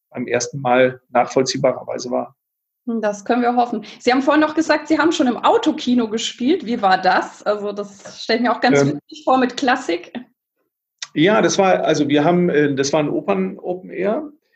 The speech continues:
Speaker 1: ähm, wo, also unser Orchester gehört ja auch als Orchester zur Deutschen Oper am Rhein. Und, äh, das wirklich exzellente Ensemble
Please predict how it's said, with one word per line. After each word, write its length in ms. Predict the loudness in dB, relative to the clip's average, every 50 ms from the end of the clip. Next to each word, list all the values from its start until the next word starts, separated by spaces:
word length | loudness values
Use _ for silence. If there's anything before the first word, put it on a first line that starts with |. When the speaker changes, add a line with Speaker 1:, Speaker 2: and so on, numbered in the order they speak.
| _ _ _ _ -2
Speaker 1:
ähm, 840 | 2 2 4 4 4 2 2 0 0 -2 -4 -6 -8 -10 -18 -20 _ _
wo, 560 | _ -10 -8 -8 -6 -6 -6 -4 -4 -4 -4 -6 _ _ _ _
also 220 | -2 -2 0 0 -2
unser 160 | 0 0 0
Orchester 380 | -2 0 0 -2 2 2 0 2
gehört 260 | 2 0 0 0 -2
ja 180 | -4 -4 -4 -8 -16 _ _ _ _ _ _ _ _ 0
auch 340 | 0 0 0 0 -4 -6 -4
als 300 | -4 -4 -4 -6 -8 -10
Orchester 460 | -10 -10 -8 -6 -6 -2 -2 -2 -2
zur 380 | -2 -4 -4 -2 0 -2 -2
Deutschen 460 | -2 -4 -6 -4 -4 -4 -2 -4 -10 -8
Oper 280 | -10 -10 -10 -12 -18
am 100 | -18 -18
Rhein. 420 | -12 -6 -2 0 0 0 0 -4 -8 _ -20 -20 -20 -20 -20 -20 _ _ _ _ _ _ _ -2
Und, 640 | 2 2 4 4 2 0 -2 -4 -4 -6 -6 -2 0
äh, 460 | 2 4 4 4 4 2 0 -4 -8 -14 _ _ 0
das 520 | 0 0 0 0 -4 -8 -10 -10 -12 _ _ _ _
wirklich 680 | -20 -20 -8 -2 2 2 2 2 0 -4 -4 -4 -6 -8
exzellente 560 | -6 -6 -6 -4 -2 0 0 0 0 0 -2
Ensemble 680 | -2 -2 -2 0 0 0 2 0 -2 -2 -4 -8 -16